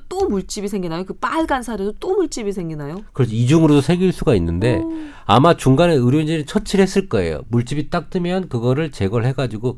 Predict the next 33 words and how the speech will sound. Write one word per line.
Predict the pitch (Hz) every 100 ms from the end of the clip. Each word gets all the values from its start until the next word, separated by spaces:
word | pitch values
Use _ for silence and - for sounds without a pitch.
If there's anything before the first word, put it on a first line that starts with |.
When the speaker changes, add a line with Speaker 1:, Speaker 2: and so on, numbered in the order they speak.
| -
Speaker 2:
최대한 | - 196 180 104
밀착시켜야 | 98 - 147 - - 101
되고 | 82 80 - - -
Speaker 1:
음. | 202 190
Speaker 2:
그래서 | 170 160
압박을 | 139 - 185 185 190
시켜서 | - 156
통증을 | 151 196 190 190
못 | 135 95
느끼게 | 135 190 156 98
해야 | 80
되거든요. | 80 82 87 123 87 - - - -
근데 | 160 135 - - - - - - - -
정현 | 147 180
선수 | 185 175
하는 | 180 190
거 | 143
보세요. | 98 104 - - -
활동량이 | 208 208 214 202 190 185
얼마나 | 107 120 156 214 208
많아요. | 110 87 85 82 80 - -
남들보다 | 120 151 160 156 143
좀 | 151
더 | 131 123
많이 | 107 92 143 147
뛰고 | 131 131 175 - - - -
슬라이딩처럼 | - - 226 226 208 196 196 190 -
쭉 | - 175 214 175
미끄러가면서 | 131 165 151 139 139
공을 | - - -
Speaker 1:
그러니까요. | - - 127 -
Speaker 2:
받아내잖아요. | - - 117 98 87 90
그러니까 | 98 135 151